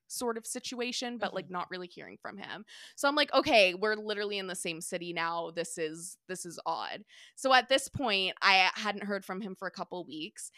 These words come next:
Speaker 1: and I think I, like, called him out on it, and I
Speaker 2: Mm-hmm.
Speaker 1: was like, "You are, like, you are literally ghosting me right now." And he was like, "No, I'm not. I'm just busy." And I'm like, "No, you're not busy." <laughs>
Speaker 2: Okay, wait, wait, wait.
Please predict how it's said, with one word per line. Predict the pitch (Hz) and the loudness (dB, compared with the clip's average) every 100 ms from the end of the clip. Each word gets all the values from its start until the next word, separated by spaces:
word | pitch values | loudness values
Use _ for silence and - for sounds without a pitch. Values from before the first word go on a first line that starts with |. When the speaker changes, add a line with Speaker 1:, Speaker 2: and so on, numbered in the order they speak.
| - - | -8 4
Speaker 1:
and | 247 | 8
I | 247 | 8
think | 247 220 | 6 2
I, | 294 415 | 4 4
like, | 440 226 | 2 -2
called | - 196 180 190 | -2 0 0 0
him | 247 220 | -6 -4
out | - 160 196 | -2 -2 -2
on | 240 285 | -4 -4
it, | 339 339 220 | -2 -4 -4
and | 220 | 0
I | 220 | 0
Speaker 2:
Mm-hmm. | |
Speaker 1:
was | 220 226 226 | 0 -2 0
like, | 208 175 170 - _ - | 2 2 -2 -12 _ -14
"You | 196 226 277 294 - | -6 -2 0 0 4
are, | 226 214 202 196 190 - | 6 8 8 6 2 0
like, | 190 143 - _ | -2 -2 -4 _
you | 208 233 254 | -8 -2 2
are | 233 | 2
literally | 220 214 202 196 185 | 2 -4 -4 -6 -6
ghosting | 208 196 - 175 139 | -4 -4 -4 -10 -12
me | 147 | -14
right | 123 139 | -14 -12
now." | 165 156 | -10 -10
And | 160 | -10
he | 233 | -8
was | 262 294 | -8 -6
like, | 254 | -6
"No, | 247 311 | -4 -4
I'm | 403 247 | -2 0
not. | 220 277 | 0 0
I'm | 202 196 | 0 -2
just | 196 - | -6 -6
busy." | 180 254 208 - - 240 _ _ _ - | -4 -4 -6 -12 -14 -14 _ _ _ 2
And | 330 | 6
I'm | 359 | 6
like, | 381 415 392 | 8 6 8
"No, | 381 392 | 6 8
you're | 466 339 | 4 6
not | 330 285 | 6 6
busy." | 302 277 220 233 392 | 4 2 2 0 4
<laughs> | 466 - 440 - - - - - 622 - - 294 | 4 4 2 0 4 6 4 0 -10 -12 -2 2
Speaker 2:
Okay, | 320 320 202 | 8 8 6
wait, | 233 269 190 | 4 4 4
wait, | 202 | 0
wait. | 175 156 160 | -2 -4 -6